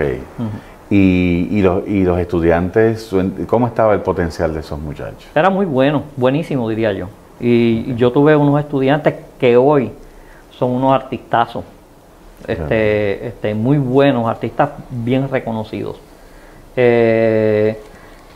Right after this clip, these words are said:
Speaker 1: en verdad que, que para mí fue bien satisfactorio.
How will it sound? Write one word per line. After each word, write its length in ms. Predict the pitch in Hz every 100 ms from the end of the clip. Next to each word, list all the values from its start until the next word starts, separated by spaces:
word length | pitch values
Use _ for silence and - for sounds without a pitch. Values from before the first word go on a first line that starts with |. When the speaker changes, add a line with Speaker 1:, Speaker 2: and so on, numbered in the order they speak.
| - - - - - - - - - - -
Speaker 1:
en 160 | 175 147
verdad 360 | 143 135 160 -
que, 340 | 147 123 -
que 200 | 143 123
para 240 | 123 120 120
mí 140 | 123
fue 200 | 131 156
bien 560 | 143 143 143 143 127 113
satisfactorio. 800 | 127 120 - 127 - 117 110 98